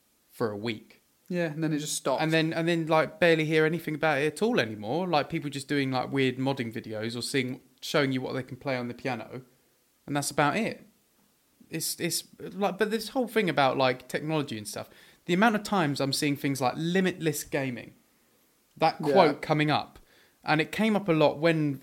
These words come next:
Speaker 1: like, around the time Valve were releasing Alyx and, you know, all of their V R gear and all of that shit. And they were saying, "This is,
Speaker 2: <laughs>
Speaker 1: this is the new way of gaming. It's limitless gaming." I thought, "Well, actually, it's quite the fucking opposite, let's be honest, 'cause you need at least two grand of a down payment to do that, so it's pretty limited gaming, in my opinion."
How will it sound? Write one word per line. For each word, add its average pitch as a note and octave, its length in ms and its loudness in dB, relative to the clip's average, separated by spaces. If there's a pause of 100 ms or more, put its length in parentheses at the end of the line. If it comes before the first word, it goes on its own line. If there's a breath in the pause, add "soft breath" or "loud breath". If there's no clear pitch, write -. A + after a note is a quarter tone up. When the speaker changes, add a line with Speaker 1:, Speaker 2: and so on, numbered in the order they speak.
Speaker 1:
like, C#3+ 260 2
around E3 220 4
the C#3 80 0
time B2 300 0
Valve B2 460 4 (160)
were C#3 140 2
releasing C3 580 0
Alyx A#2+ 540 -2
and, A#2+ 220 -4 (280 loud breath)
you C3 140 -6
know, A#2 160 -2
all B2+ 120 -4
of B2 80 -10
their A#2+ 200 -2 (160)
V C3 280 0
R A2+ 160 4
gear A2+ 280 -4
and A2+ 80 -2
all A#2+ 160 0
of A#2 60 -2
that A#2+ 240 -2
shit. - 380 -10 (440 soft breath)
And C3+ 80 -4
they C3 40 0
were B2+ 40 0
saying, C#3 220 -2
"This D#3+ 180 2
is, - 140 0
Speaker 2:
<laughs> F#3 80 2
Speaker 1:
this G3 140 0
is C#3 160 -4
the D3 100 0
new F3+ 340 4
way D3+ 540 4
of C3+ 180 -10
gaming. C#3 320 2
It's - 200 -6
limitless D3 540 0
gaming." C3+ 220 0
I C#3 40 -2
thought, D3 180 -6
"Well, A#3 140 2
actually, C#4 260 -2
it's F3 80 -4
quite A3+ 260 0
the D3+ 60 -6
fucking D3 300 -2
opposite, G#3 340 -4
let's F#3 160 -2
be C#3+ 140 -2
honest, - 380 -6 (360 soft breath)
'cause F3 140 -4
you F3+ 80 2
need G3+ 160 4
at E3 80 0
least G3+ 260 -2
two A#3+ 220 2
grand E3 340 4
of C3+ 100 0
a C3+ 40 -4
down D#3 280 0
payment E3+ 520 -2
to B2+ 80 -6
do E3+ 240 0
that, C#3 260 -6
so E3+ 60 -8
it's - 80 -12
pretty - 280 -4
limited E3 540 2
gaming, A#2 320 -4
in A2+ 80 -6
my B2+ 220 -2
opinion." D#3+ 480 -10